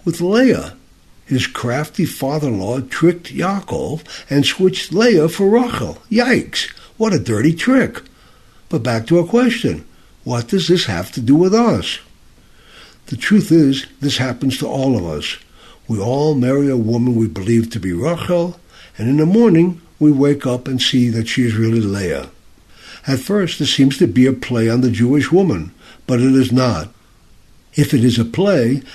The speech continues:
then it's a play on the Jewish man. Men usually marry the woman they do for physical reasons. Rarely does a man marry primarily for spiritual reasons. So Hashem,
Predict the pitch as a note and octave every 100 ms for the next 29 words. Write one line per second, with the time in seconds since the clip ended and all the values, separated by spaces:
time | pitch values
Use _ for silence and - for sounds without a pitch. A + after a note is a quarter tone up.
0 | - B2 A2+ A2 - - - D#3+ C#3 C#3
1 | - A#2+ A2+ B2 A#2+ A#2+ A#2+ A2 E2 C#2+
2 | - _ - - - - - - _ B2+
3 | F3 E3 D3 G#3 - C#3 A#2 C3+ E3 D3
4 | A#2 G2+ C#3+ F3+ B2+ A2+ E2+ F#2+ F#2 C#3
5 | - - - G3+ F3+ C#3+ A#2 G#2+ F#2 F2
6 | D2 - - - - _ C3+ D#3 D3 C3
7 | B2+ A#2+ A2 B2 A#2+ A2 A#2 A2+ G#2+ -
8 | A#2+ A2+ A2 A#2+ A2 G#2+ - C#3 - F3+
9 | F#3+ - B2+ A2 G2 D#2 D2 C#2+ - -
10 | - - - A2 A2 - E3+ D#3 E3